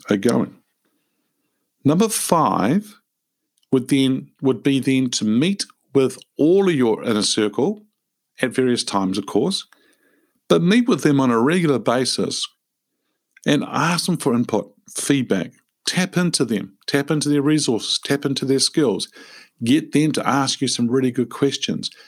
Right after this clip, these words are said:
share with them where you wanna go. Now, I don't know about you, but I, this is what I do. I don't sort of tend to do this,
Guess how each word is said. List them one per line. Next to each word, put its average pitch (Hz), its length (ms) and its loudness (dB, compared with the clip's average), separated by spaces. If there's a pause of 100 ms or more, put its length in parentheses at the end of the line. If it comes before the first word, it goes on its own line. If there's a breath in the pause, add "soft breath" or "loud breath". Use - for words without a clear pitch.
(240 loud breath)
share - 420 0
with 170 140 2
them 139 120 2
where 127 100 2
you 120 120 2
wanna 113 180 2
go. 104 240 -2 (880)
Now, 143 360 2
I 135 60 0
don't 131 100 2
know 120 100 2
about 117 200 2
you, 160 240 2
but 117 160 -2
I, 110 180 0
this 139 280 0
is 143 80 0
what 131 140 2
I - 80 2
do. 117 240 2
I 110 60 2
don't 120 360 -2
sort - 380 -2
of - 60 -14
tend 143 280 2
to 120 60 0
do 127 200 2
this, 117 360 0